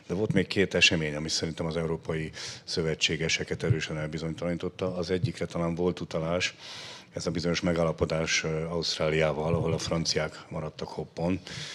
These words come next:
Ö, legnagyobb meglepetésükre, és nem velük köttetett meg ez a bizonyos nagyszabású tengeralattjáró és egyéb védelmi kérdéseket lefelő megállapodás.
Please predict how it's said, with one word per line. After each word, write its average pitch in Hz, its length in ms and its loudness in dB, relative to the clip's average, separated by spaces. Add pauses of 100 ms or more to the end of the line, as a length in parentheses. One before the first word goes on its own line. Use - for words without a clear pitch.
(220)
Ö, 80 260 0
legnagyobb 82 320 2
meglepetésükre, 82 800 0
és 82 100 2
nem 85 160 2
velük 80 280 -2
köttetett - 540 -4
meg 80 400 0
ez 92 60 -4
a 80 40 0
bizonyos 80 440 0
nagyszabású 78 640 0
tengeralattjáró 78 880 2
és 85 180 0
egyéb 80 260 0
védelmi 80 400 -2
kérdéseket 82 600 -2
lefelő 80 400 -2
megállapodás. 80 680 -2